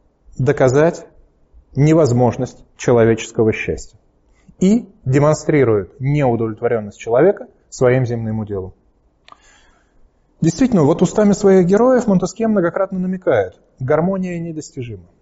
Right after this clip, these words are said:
ни в социальной, ни в личной жизни. При этом, и это важно,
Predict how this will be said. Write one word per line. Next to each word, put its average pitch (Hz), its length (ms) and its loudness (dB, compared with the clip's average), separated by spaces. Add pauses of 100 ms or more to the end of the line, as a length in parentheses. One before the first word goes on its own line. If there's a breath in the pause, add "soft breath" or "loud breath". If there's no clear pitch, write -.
(140)
ни 156 340 2
в 202 60 -2
социальной, 180 580 2
ни 143 140 2
в 135 40 2
личной 131 340 0
жизни. 104 320 -10 (500)
При 131 220 0
этом, 233 360 2 (260)
и 131 80 2
это 127 260 2
важно, 127 420 0